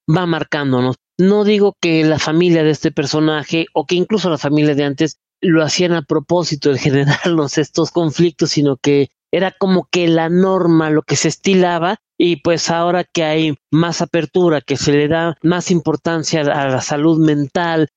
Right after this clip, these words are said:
a la educación emocional, pues llegan a haber estos conflictos, que es como que reiniciarse a uno mismo en muchas ocasiones, y esto es parte de lo que aborda la historia, todo con un discurso que busca llegarlo a través del humor.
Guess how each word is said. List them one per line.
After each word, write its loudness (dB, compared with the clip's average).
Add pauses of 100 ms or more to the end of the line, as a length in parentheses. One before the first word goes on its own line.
(120)
a -4
la 0
educación 0
emocional, 0 (320)
pues -2
llegan 0
a -2
haber 0
estos -4
conflictos, -4
que -4
es -4
como -2
que -2
reiniciarse 0
a 0
uno 2
mismo 0 (100)
en 0
muchas -2
ocasiones, -2 (160)
y 2
esto 0
es -4
parte -2
de 2
lo 0
que 0
aborda 0 (280)
la 2
historia, 0 (200)
todo 0
con 0
un 2
discurso 0 (140)
que 0
busca -2
llegarlo 0
a -2
través 0
del 2
humor. 0